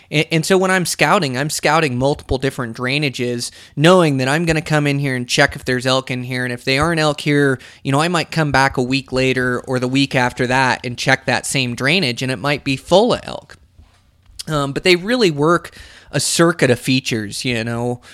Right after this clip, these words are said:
So, so I try to pay attention to that, and I try to scout multiple different drainages so I have multiple options. And, and, and when I'm hunting elk,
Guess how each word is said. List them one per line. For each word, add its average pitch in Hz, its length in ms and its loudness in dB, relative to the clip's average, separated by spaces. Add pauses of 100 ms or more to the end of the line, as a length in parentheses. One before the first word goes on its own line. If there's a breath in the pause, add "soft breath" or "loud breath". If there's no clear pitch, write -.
(300 loud breath)
So, 147 380 6
so 165 220 4
I 160 80 4
try 220 200 2
to 220 60 2
pay 175 220 2
attention 139 480 -2
to 127 80 0
that, 120 420 0
and 135 160 -2
I 131 100 0
try 160 320 0
to 131 300 2 (160 loud breath)
scout 139 460 0
multiple 165 480 2
different 143 360 -2
drainages 127 500 -2
so 123 200 0
I 117 60 2
have 123 260 0
multiple 123 480 -4
options. 117 680 -4 (300 loud breath)
And, 147 280 -2
and, 151 300 -2 (120)
and 151 160 -2
when 180 80 0
I'm 208 200 0
hunting 196 340 -2
elk, 165 460 2